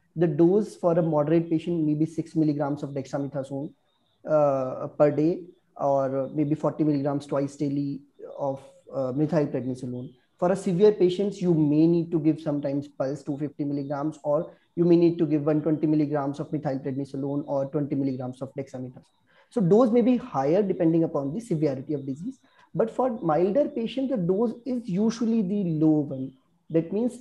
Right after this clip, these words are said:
either dexamethasone of six milligrams once daily or a methylpred of sixteen milligram twice daily. Pro-, not, not more than that for a patient who is not hypoxemic, but you are giving an,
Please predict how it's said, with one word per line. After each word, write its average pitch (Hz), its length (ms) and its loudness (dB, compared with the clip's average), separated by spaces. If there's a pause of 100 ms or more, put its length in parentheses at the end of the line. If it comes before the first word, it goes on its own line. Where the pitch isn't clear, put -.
either 185 280 0
dexamethasone 170 840 -2
of 147 100 -4
six - 220 -12
milligrams 175 560 -2 (400)
once 170 280 4
daily 208 460 -4 (140)
or 190 420 2
a 165 60 -2
methylpred 160 560 0
of 160 100 -2
sixteen - 500 -4
milligram 151 400 2
twice 131 300 -6
daily. - 360 -14
Pro-, - 100 -2
not, 180 400 0 (220)
not 202 280 2
more 190 200 4
than 240 240 2
that 233 200 -2
for 214 140 -2
a 202 60 -2
patient 175 520 -2
who 175 200 -4
is 190 240 -4 (300)
not 175 280 4
hypoxemic, 160 720 0
but 165 180 0
you 170 120 2
are 180 40 4
giving 175 480 0
an, 170 320 0